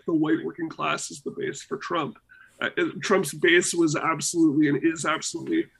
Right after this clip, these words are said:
old small business owners living in the exurbs. Like, it's the people that, like, own,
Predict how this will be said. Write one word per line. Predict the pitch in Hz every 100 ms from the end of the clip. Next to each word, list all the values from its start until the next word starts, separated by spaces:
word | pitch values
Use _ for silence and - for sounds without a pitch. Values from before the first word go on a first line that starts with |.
| _ _ -
old | 170 180 170 147
small | 139 - 156 139
business | 147 147 160 156
owners | 139 147 147
living | 143 143
in | 143
the | 147
exurbs. | 143 156 - 143 156 - -
Like, | 156 165
it's | -
the | 160
people | 147 156 165
that, | 151
like, | 151 143 -
own, | 165 165 156 160